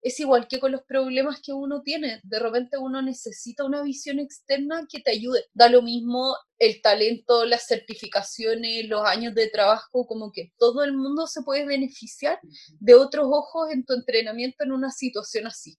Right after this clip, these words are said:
Entonces, si ven que se están frustrando o su perro se está frustrando, no logran salir de ahí, pidan ayuda.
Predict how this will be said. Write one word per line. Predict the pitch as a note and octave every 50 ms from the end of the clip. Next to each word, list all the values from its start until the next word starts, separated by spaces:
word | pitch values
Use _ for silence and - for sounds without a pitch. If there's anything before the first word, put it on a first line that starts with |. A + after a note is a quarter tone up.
| _
Entonces, | G3+ G3+ G#3+ A3 A3 - B3+ A#3 - -
si | - A3+ G3
ven | A#3 B3 C#4+ C#4+ C#4
que | C#4+ C#4
se | C4 - C4
están | C4 - B3+ B3 B3
frustrando | - A#3+ A#3+ A#3+ - _ - A#3+ A#3 A#3 A3 G#3+ G3+ G3 F#3
o | - G3
su | - - A3 F3+
perro | A#3 A#3+ B3 B3+
se | B3+ - C4+
está | C4 - - C4
frustrando, | C4 - C4 B3 - _ - B3 B3 A#3+ A3+ A3 G3 G3 F#3 E3 -
no | A3 A3 A3+ A#3 B3 B3+ C4+
logran | C4 C#4+ C#4+ C#4+ D4+ D4
salir | D4 - C#4 C4+ C4+ C#4+ C4
de | C#4 C#4
ahí, | C#4+ D4 F4+ F#4 - _
pidan | - D4 D#4+ D#4 D#4+ D4+ E4
ayuda. | E4 C4+ D#4 D4+ C#4+ B3+ - -